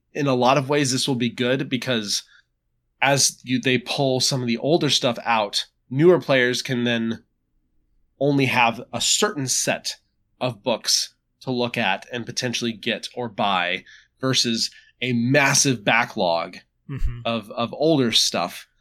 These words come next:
Speaker 1: Um, and then the people who already bought them can still use that stuff if they want.
Speaker 2: Yeah. And I mean, if, if you look at it, D and D Beyond side of things,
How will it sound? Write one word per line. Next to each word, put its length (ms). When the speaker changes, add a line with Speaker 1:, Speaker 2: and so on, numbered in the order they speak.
Speaker 1:
Um, 500
and 180
then 340
the 80
people 300
who 140
already 280
bought 360
them 240
can 160
still 420
use 640
that 200
stuff 540
if 240
they 160
want. 760
Speaker 2:
Yeah. 240
And 300
I 80
mean, 300
if, 160
if 180
you 80
look 180
at 160
it, 420
D 140
and 100
D 100
Beyond 400
side 300
of 80
things, 380